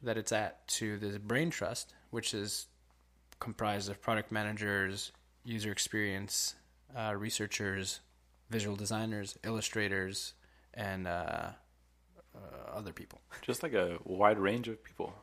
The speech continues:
Speaker 1: R-, wi-, developers, a wide range of
Speaker 2: Do,
Speaker 1: people.
Speaker 2: do, does your brain trust have office hours, or is it kinda just, like, you email it to them and they get back to you whenever, or how does that
Speaker 1: So
Speaker 2: work?
Speaker 1: the way that it works is we have, uh,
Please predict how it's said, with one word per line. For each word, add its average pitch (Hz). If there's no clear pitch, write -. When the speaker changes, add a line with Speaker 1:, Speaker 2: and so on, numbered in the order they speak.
Speaker 1:
R-, 110
wi-, 117
developers, 110
a 113
wide 117
range 113
of -
Speaker 2:
Do, 147
Speaker 1:
people. -
Speaker 2:
do, 147
does 139
your 139
brain 131
trust 151
have 113
office 98
hours, 139
or 101
is 98
it 90
kinda 98
just, -
like, 95
you 92
email 101
it -
to -
them 98
and 92
they 87
get 85
back 87
to -
you 95
whenever, 95
or 85
how 110
does 120
that 120
Speaker 1:
So 135
Speaker 2:
work? 127
Speaker 1:
the 127
way 139
that 160
it 113
works 127
is 113
we 120
have, 113
uh, 104